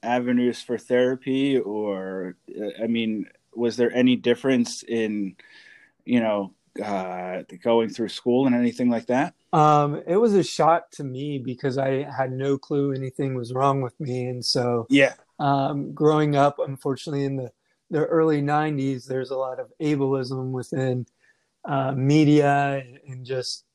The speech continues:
Speaker 2: uh, society in general. So I kinda was, uh, shocked, and it took me a long time to process, um, just being different, um, not understanding that, that,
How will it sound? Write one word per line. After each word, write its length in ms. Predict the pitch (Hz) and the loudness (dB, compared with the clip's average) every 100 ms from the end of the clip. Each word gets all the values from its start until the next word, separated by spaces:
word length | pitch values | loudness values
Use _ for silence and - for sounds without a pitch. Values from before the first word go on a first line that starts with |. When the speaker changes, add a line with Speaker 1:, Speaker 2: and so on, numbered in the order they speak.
| _ _ 151 | _ _ -18
Speaker 2:
uh, 200 | - - - - - - - _ | -14 -14 -16 -18 -20 -20 -20 _
society 640 | - 165 139 165 143 143 131 | -10 -4 2 4 4 2 -4
in 120 | 127 | -4
general. 440 | 160 214 180 151 | -2 0 0 -4
So 460 | 139 - 135 131 - | -6 -6 -4 -4 -6
I 360 | 147 131 131 135 - | -4 -2 -2 -6 -10
kinda 340 | 139 135 131 | -10 -6 -6
was, 440 | 123 123 117 - - _ _ _ _ _ | -6 -8 -8 -12 -18 _ _ _ _ _
uh, 180 | - 147 | -14 -12
shocked, 640 | 147 - 147 135 135 139 165 | -12 -6 0 2 0 -4 -8
and 200 | 135 139 | -8 -8
it 320 | 156 139 131 | -6 -6 -2
took 180 | 165 175 | -2 0
me 140 | 151 | -2
a 100 | 139 | 0
long 400 | 131 139 143 143 | 0 0 0 -2
time 340 | 135 143 139 131 | -6 -6 -4 -6
to 60 | |
process, 840 | - 139 131 131 156 127 123 - - _ _ _ _ - | -6 -4 -2 -4 -6 -6 -6 -10 -20 _ _ _ _ -8
um, 640 | 139 131 139 151 147 147 _ _ _ _ _ - | -4 -2 -4 -8 -12 -16 _ _ _ _ _ -10
just 420 | 135 143 131 - _ _ 151 | 0 0 0 -6 _ _ -2
being 400 | 123 160 151 135 | 4 4 4 2
different, 440 | 120 135 - 143 139 _ _ _ _ | 2 0 -2 -10 -12 _ _ _ _
um, 340 | 139 131 131 139 | -4 -2 -2 0
not 260 | 135 139 | 2 4
understanding 720 | 139 135 127 - 139 131 131 123 | 2 0 -2 -2 -2 -2 -2 -2
that, 280 | 123 127 - | -2 -4 -4
that, 300 | 139 135 160 | -6 -6 -8